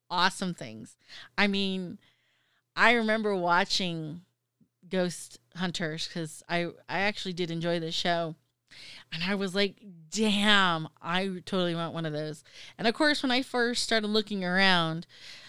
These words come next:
that kind of camera, that the infrared thermal imaging camera, was in the ballpark of something like seventeen hundred, and just,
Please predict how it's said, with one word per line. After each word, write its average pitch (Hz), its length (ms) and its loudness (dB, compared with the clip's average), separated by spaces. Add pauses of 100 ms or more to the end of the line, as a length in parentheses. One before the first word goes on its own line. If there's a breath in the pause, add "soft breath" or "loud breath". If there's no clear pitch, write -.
(120)
that 202 760 2
kind 202 280 -2
of 202 120 -4
camera, 185 600 -2
that 160 260 -2 (220)
the 180 100 -4
infrared 175 920 2 (260 soft breath)
thermal 185 420 0
imaging 185 360 -4
camera, 190 540 0
was 170 460 -6
in 185 140 -6
the 165 80 -4
ballpark 165 480 -4
of 156 100 -10
something 156 360 -10
like 151 220 -8
seventeen 160 460 -6
hundred, 156 600 -6 (640 soft breath)
and 151 560 0 (280)
just, - 640 0